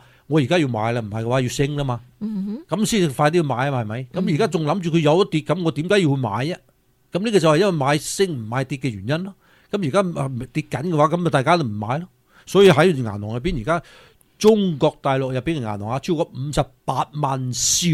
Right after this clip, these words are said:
Speaker 1: 啊，即係五十八萬億嘅存款啊。點解啊？大家第一個唔敢用錢，但係佢，第二個根本都唔想去投資啊。
Speaker 2: 嗯。
Speaker 1: 因為你都唔知幾時嗰啲錢投咗落去都賺唔賺得返都唔知，房地產更加唔想啦，係咪？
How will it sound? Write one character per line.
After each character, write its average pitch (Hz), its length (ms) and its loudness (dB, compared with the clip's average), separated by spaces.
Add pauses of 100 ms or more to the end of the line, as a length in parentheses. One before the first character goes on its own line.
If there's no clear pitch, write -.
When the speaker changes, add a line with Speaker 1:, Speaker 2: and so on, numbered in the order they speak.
(140)
Speaker 1:
啊， 147 140 6
即 196 60 2
係 131 160 -4
五 - 20 -8
十 127 100 0
八 139 140 -4
萬 135 320 -4
億 175 240 -4
嘅 156 80 0
存 98 240 -12
款 120 240 -8
啊。 135 60 -6
點 143 180 -8
解 147 60 0 (100)
啊？ 156 100 -4 (600)
大 147 120 0
家 180 140 0
第 160 80 0
一 170 60 2
個 156 140 -4
唔 104 60 -8
敢 147 160 -4
用 123 140 -4
錢， 131 160 -6
但 120 160 0
係 113 60 -6
佢， 131 80 -6
第 - 140 -8
二 117 60 -2
個 127 120 -6 (100)
根 202 140 -2
本 185 140 -2
都 220 60 -2
唔 107 160 -6
想 117 340 -8
去 165 80 0
投 98 200 -6
資 143 280 -2
啊。 131 60 -4 (140)
Speaker 2:
嗯。 180 360 -4
Speaker 1:
因 247 80 -2
為 240 80 4
你 233 140 2
都 247 100 -2
唔 160 160 -4
知 240 200 -6
幾 180 260 2
時 107 320 -6
嗰 185 140 -2
啲 - 40 -2
錢 190 180 -2
投 104 180 -6
咗 170 120 0
落 139 120 4
去 147 80 0
都 175 100 -2
賺 127 560 -4
唔 101 60 -10
賺 110 80 -6
得 156 80 -2
返 160 180 0
都 151 60 -4
唔 107 100 -6
知， 151 260 -8 (380)
房 107 180 -12
地 120 80 -4
產 143 200 -2
更 131 160 -4
加 147 100 -2
唔 104 120 -8
想 101 220 -12
啦， 120 100 -4
係 104 40 -6
咪？ 104 200 -10